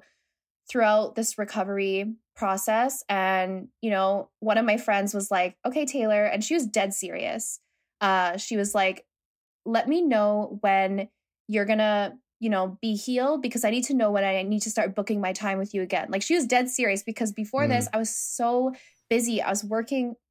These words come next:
Speaker 1: from, like, seven A M to midnight every single day, just trying to grow my business. And I was like, "Ew, that sucks. Like, who wants to book a hangout with me two months in advance? Like, who do I think I am? Absolutely not." So I was like, "Okay,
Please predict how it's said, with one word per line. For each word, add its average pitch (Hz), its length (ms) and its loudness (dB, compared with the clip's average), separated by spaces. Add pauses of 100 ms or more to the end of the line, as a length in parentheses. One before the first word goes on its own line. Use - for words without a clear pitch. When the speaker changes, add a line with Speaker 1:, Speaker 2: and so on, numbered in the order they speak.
(180)
Speaker 1:
from, 220 140 0
like, 208 180 0
seven 240 340 0
A 240 120 2
M 214 140 2
to 220 140 -4
midnight 208 460 0
every 208 180 0
single 208 280 -4
day, 208 260 0
just 196 180 -6
trying 202 280 -4
to 196 280 -2 (300)
grow 208 120 2
my 202 140 0
business. 214 500 0
And 202 320 0 (380)
I 262 60 -4
was 262 120 0
like, 269 220 -2
"Ew, 320 300 0
that 302 260 -2 (140)
sucks. 254 640 2
Like, 233 200 4
who 370 300 2
wants 339 280 2
to - 100 0
book 240 380 -4 (420)
a 254 80 2
hangout 254 480 4
with 247 180 0
me 226 180 2
two 262 260 0
months 247 260 2
in 254 60 2
advance? 247 340 2
Like, 233 160 -2
who 381 100 0
do 440 60 0
I 427 160 0
think 392 180 -2
I 392 80 0
am? 262 320 2
Absolutely 254 420 -2
not." 208 300 0
So 233 100 -2
I 214 40 4
was 214 100 -2
like, 214 160 2
"Okay, 220 360 0